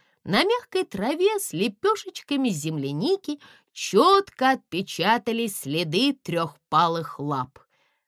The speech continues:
«Что-то я упустил, как почти родная мать», — с грустью подумал кот.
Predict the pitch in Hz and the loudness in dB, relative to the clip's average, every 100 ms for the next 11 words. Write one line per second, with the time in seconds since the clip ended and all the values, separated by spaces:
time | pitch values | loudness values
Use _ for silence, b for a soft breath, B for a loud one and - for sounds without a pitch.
0 | _ _ _ - - - 403 - 127 160 | _ _ _ -20 -14 -6 -6 -6 -8 -2
1 | 175 170 131 143 156 - - 165 175 156 | 0 0 -2 -8 -8 -10 -4 -2 -2 -4
2 | - 147 - - 151 - - 175 175 156 | -8 -10 -10 -10 -8 -10 -4 -2 0 -2
3 | 147 147 156 160 151 147 147 160 160 143 | -4 -4 -4 -2 -4 -4 -4 -4 -4 -6
4 | 147 - b b b _ 143 139 143 170 | -8 -18 b b b _ -10 -10 -6 2
5 | 370 403 - 208 139 135 180 190 156 151 | 4 4 0 -8 -6 -2 0 0 -2 -2
6 | 180 175 - | 0 0 -2